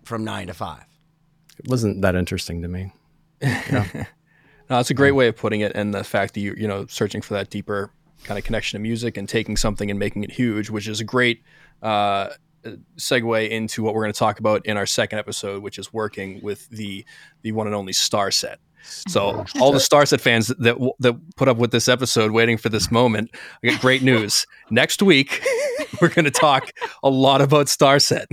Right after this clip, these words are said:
Speaker 3: <laughs> But Rob, thank you for taking the time to hang with us right now. Um, is there anything you wanna, like, let people know about? I know your, um, you know, your social media, it looks like it's at Rob Graves with a three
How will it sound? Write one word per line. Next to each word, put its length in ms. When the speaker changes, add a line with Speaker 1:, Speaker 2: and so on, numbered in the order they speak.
Speaker 3:
<laughs> 200
But 200
Rob, 300
thank 300
you 120
for 260
taking 260
the 60
time 240
to 60
hang 200
with 100
us 180
right 160
now. 480
Um, 460
is 360
there 100
anything 260
you 120
wanna, 340
like, 340
let 240
people 240
know 220
about? 240
I 60
know 140
your, 300
um, 440
you 140
know, 120
your 140
social 360
media, 300
it 40
looks 160
like 120
it's 200
at 220
Rob 440
Graves 560
with 140
a 60
three 720